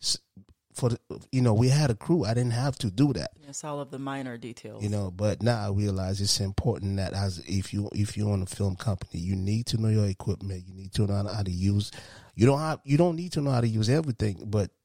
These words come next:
Speaker 1: you know, uh, uh, uh, like the cameras, you need to know how to use your cameras.
Speaker 2: Yes.
Speaker 1: And, uh, and try to understand lighting, you know, a little bit, you know, it'll help you, uh, uh, especially now if you have a, a gig where you, you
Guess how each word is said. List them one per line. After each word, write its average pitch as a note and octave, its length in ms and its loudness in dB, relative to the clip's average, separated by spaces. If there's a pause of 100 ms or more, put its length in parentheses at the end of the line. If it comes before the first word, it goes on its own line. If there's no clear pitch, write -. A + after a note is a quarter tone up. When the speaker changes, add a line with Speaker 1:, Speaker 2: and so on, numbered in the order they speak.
(220)
Speaker 1:
you A2 140 2
know, G2 320 0 (100)
uh, G2+ 180 -2
uh, F2+ 320 -4 (320)
uh, C2+ 40 -6 (460)
like F2 240 -2
the D2+ 100 -8
cameras, G#2 580 0
you G2 120 -2
need G2 240 0
to - 140 -6
know F#2 100 -4
how F#2+ 120 -2
to F2+ 60 -4
use F#2 280 -2
your G#2+ 100 -4
cameras. F#2+ 500 -6 (100)
Speaker 2:
Yes. C#3 360 -14 (100)
Speaker 1:
And, F#2 200 -4
uh, F#2 160 -2
and G2 220 -2
try G2+ 220 0
to G2 100 -2
understand F3 580 -2
lighting, C3+ 580 -2
you B2 140 -2
know, A2+ 220 0
a F2 60 -2
little G#2+ 260 2
bit, G2+ 360 -2
you G2+ 140 -2
know, F#2+ 260 -2
it'll G#2+ 180 2
help G#2+ 380 0
you, F#2 160 -6 (500)
uh, G2 60 -2
uh, F#2 260 -4 (100)
especially G#2 520 0
now G2+ 280 4
if F#2+ 220 -2
you G#2 80 2
have G2+ 300 2
a, E2+ 140 -2
a F#2+ 80 -6
gig G2 380 -2
where F2 160 -4
you, F#2 200 -2
you G2+ 60 0